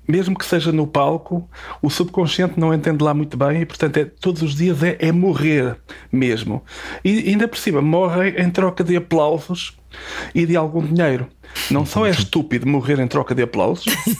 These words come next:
<laughs> mas, eh, em troca de algum dinheiro também não é honesto, porque, eh, essas, essas coisas pessoais e privadas, essas coisas íntimas,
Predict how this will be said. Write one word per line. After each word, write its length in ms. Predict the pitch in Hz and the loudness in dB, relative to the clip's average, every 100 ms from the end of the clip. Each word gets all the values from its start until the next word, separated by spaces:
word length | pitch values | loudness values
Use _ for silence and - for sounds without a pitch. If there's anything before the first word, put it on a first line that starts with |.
| - 196 | -6 -10
<laughs> 480 | - - - - - | -8 -12 -12 -16 -8
mas, 440 | - 156 180 160 180 | 0 2 2 0 0
eh, 360 | 185 - - | 0 0 0
em 40 | 170 | 0
troca 280 | 214 190 139 | 0 0 2
de 60 | |
algum 260 | 131 131 160 | 0 2 2
dinheiro 280 | 160 214 262 | 2 2 0
também 260 | - 147 | -2 0
não 140 | 113 107 | 2 2
é 60 | |
honesto, 460 | 107 113 131 147 - - | 2 2 0 -2 -10 -2
porque, 380 | 175 175 - | -2 0 0
eh, 920 | 190 208 - 135 123 123 92 92 98 - | 0 2 0 0 2 2 2 0 -2 -2
essas, 400 | - - 113 - | -2 0 -2 -2
essas 340 | - - - | -4 -4 -4
coisas 500 | - 139 170 - - | 0 0 0 -2 -8
pessoais 640 | - - - 123 151 117 | -8 -8 0 0 0 -2
e 60 | 117 | -2
privadas, 680 | 117 117 107 135 151 131 110 | 0 0 2 0 0 -2 -2
essas 280 | 110 123 - | -2 -2 0
coisas 360 | 147 127 113 | 0 0 0
íntimas, 680 | 117 107 123 131 147 160 - | 0 0 0 2 0 -2 -8